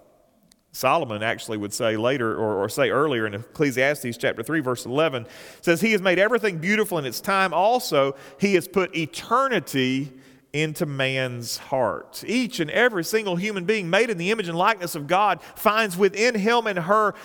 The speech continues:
the, the implantation of eternity. We are all eternity minded as human beings. Because you think about it, what separates us from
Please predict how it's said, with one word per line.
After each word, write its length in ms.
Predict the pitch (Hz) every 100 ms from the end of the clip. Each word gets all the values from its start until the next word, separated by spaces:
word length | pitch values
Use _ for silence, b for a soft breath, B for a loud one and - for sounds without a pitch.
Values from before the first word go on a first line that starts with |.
| B 147
the, 280 | 196 196 160
the 220 | 185 202 208 -
implantation 1000 | 262 269 233 262 233 - 240 254 - 233
of 180 | 220 202
eternity. 720 | 208 180 214 226 233 - 185
We 200 | 175 214
are 120 | 208
all 400 | 190 202 233 233
eternity 720 | 202 190 - 233 240 233 - 214
minded 840 | 202 196 208 185 123 104 64 - - b b b b
as 220 | - 127 -
human 320 | 156 147 127
beings. 500 | 143 120 90 76 - B
Because 280 | - 247 302
you 80 | 294
think 180 | 294 302
about 180 | 233 180
it, 40 |
what 140 | 233
separates 600 | - 254 254 220 175 139
us 160 | 160 139
from 300 | 190 170